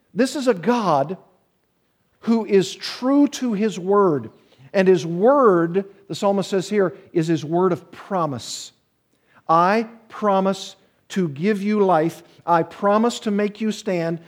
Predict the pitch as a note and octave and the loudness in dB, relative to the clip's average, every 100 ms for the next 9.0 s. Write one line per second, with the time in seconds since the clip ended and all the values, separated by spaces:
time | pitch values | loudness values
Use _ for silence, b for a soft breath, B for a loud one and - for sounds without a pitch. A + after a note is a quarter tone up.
0 | B E3 E3+ - - G#3 A3 B3 B3 - | B 0 0 -4 -4 0 2 0 -2 0
1 | F#3+ F3 G3 B3+ C4 - A#3+ A#3+ G3 F#3 | 2 2 4 4 2 -6 -4 0 4 4
2 | F3+ - - A3 G#3+ C4 B3+ B3 G#3 G3 | 4 -6 -10 0 2 4 2 2 4 4
3 | F3+ F3+ - - _ _ _ _ b b | 4 2 -4 -20 _ _ _ _ b b
4 | F#3+ F#3 - - A3 A#3+ B3+ C4 - F#3+ | 2 2 -2 -2 2 4 2 -2 -8 -4
5 | A3 F#3+ G#3+ G#3+ - B3+ C4+ C#4 - F3+ | -2 0 -2 -4 -8 -2 0 0 2 2
6 | F3 B B A3 G3+ G3 F#3 A#3+ C4 B3+ | 0 B B 0 2 2 4 6 6 4
7 | B3+ A#3+ A#3 - F3+ D#3+ E3 B - F3+ | 4 2 2 -2 -2 -2 -6 B -2 0
8 | F3+ F3+ - B3 D4 D4+ G3+ E3+ - | 0 -4 -2 2 4 4 2 -2 -4